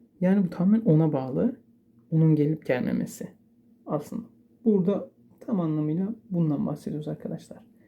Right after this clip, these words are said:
Bu senin, onun gelip gelmemesine, yani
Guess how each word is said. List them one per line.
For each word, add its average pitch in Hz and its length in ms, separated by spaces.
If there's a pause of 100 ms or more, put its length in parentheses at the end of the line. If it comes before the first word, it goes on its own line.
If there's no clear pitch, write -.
(1040)
Bu 185 320
senin, 175 540 (100)
onun 180 380
gelip 170 360
gelmemesine, 165 560
yani 151 160